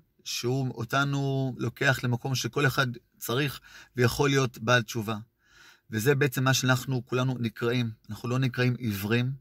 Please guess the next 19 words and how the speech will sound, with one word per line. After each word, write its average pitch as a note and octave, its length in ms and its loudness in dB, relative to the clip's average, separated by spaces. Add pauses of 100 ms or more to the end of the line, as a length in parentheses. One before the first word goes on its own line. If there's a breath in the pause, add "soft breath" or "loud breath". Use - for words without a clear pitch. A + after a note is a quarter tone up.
(120)
ולא A2+ 160 -2
יוספים, A#2+ 640 0 (500 soft breath)
אנחנו G#2+ 180 -8
נקראים A2+ 580 -2 (180)
יהודים, G2+ 480 -6 (320)
כמו A2 180 -4
יהודה. G2+ 380 -4 (720 soft breath)
יהי A#2 100 -2
רצון B2+ 180 0
שאנחנו A#2+ 220 -2
נהיה A#2+ 140 2
באמת A#2 280 -2
מנהיגים A2 400 0
כמו A2+ 160 -4
יהודה G#2+ 520 -2
וחוזרים G#2+ 420 -4
בתשובה A#2 360 -2
כמו A#2+ 160 -2
יהודה, A2 420 -2